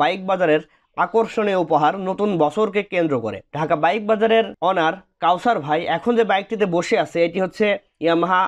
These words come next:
এফজেডএস ভার্সন টু। এই বাইকটি মূলত থাকছে বিক্রেতার জন্য। যদি কেউ ঢাকা বাইক বাজারে এসে বাইক বিক্রয় করে, তাহলে তাকে দেওয়া হবে একটি লটারি কুপন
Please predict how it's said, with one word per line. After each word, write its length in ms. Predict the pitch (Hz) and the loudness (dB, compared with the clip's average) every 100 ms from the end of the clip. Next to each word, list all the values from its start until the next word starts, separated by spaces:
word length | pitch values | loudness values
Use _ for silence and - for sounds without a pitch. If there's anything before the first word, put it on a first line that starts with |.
| - 160 | -2 -4
এফজেডএস 380 | 170 185 185 185 - 123 | -2 0 0 0 -4 -2
ভার্সন 360 | 160 170 226 214 | -2 2 0 0
টু। 120 | 226 180 - _ _ _ _ - | 0 0 -2 _ _ _ _ -4
এই 160 | 180 202 | 0 2
বাইকটি 280 | 196 208 233 226 | 2 0 -2 2
মূলত 200 | 196 196 185 | 2 0 -2
থাকছে 280 | 202 - 208 196 - _ _ _ _ _ - | -4 0 2 2 0 _ _ _ _ _ -8
বিক্রেতার 500 | 147 214 226 208 151 | -4 0 0 2 0
জন্য। 160 | 139 143 240 185 | 2 2 2 0
যদি 160 | 165 160 | -2 0
কেউ 120 | 175 175 139 | 2 2 0
ঢাকা 200 | 143 170 139 | -2 -2 0
বাইক 180 | 165 208 | 0 2
বাজারে 240 | 214 214 208 196 | 0 2 2 0
এসে 160 | - 165 | 0 2
বাইক 180 | 151 180 151 | 0 0 -2
বিক্রয় 360 | 190 190 220 190 | -4 2 2 2
করে, 140 | 156 156 | 2 2
তাহলে 240 | 156 170 180 175 | 2 0 0 0
তাকে 280 | 170 180 208 190 | 0 0 -2 0
দেওয়া 160 | 185 175 | 0 0
হবে 160 | 180 185 | -2 -4
একটি 180 | 170 185 156 | -6 -2 2
লটারি 320 | 151 175 214 180 | 2 2 0 0
কুপন 260 | 156 135 | 0 0